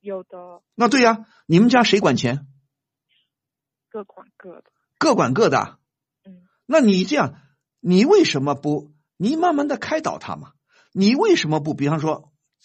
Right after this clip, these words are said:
Speaker 2: 你们也经常出去吃饭，也舍得花钱下馆子，
Speaker 1: 嗯。
Speaker 2: 那你也可以有时候大方一点，你说：“今天我请客。”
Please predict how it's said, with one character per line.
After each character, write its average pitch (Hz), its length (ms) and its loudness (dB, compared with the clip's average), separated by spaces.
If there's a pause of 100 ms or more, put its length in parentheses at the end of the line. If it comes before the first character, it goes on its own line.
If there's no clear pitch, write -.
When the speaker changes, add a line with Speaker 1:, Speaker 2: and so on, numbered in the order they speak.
Speaker 2:
你 131 160 -4
们 175 100 -4
也 165 80 -4
经 143 180 -8
常 135 140 -4
出 139 140 -12
去 123 100 -8
吃 - 160 -10
饭， 135 300 -6 (220)
也 151 120 -2
舍 156 160 -4
得 123 100 -6
花 135 160 -6
钱 120 200 -6
下 113 160 -6
馆 85 180 -10
子， 92 80 -8
Speaker 1:
嗯。 - 140 -12 (340)
Speaker 2:
那 349 160 -6
你 262 120 0
也 330 160 -2
可 240 160 -4
以 240 40 -8
有 180 100 -2
时 143 60 -6
候 208 60 -2
大 202 160 -4
方 151 180 -4
一 131 40 -4
点， 120 120 -6
你 127 60 -4
说 160 100 -4
：“今 170 160 -8
天 165 200 -4
我 107 180 -6
请 104 180 -10
客。” - 220 -14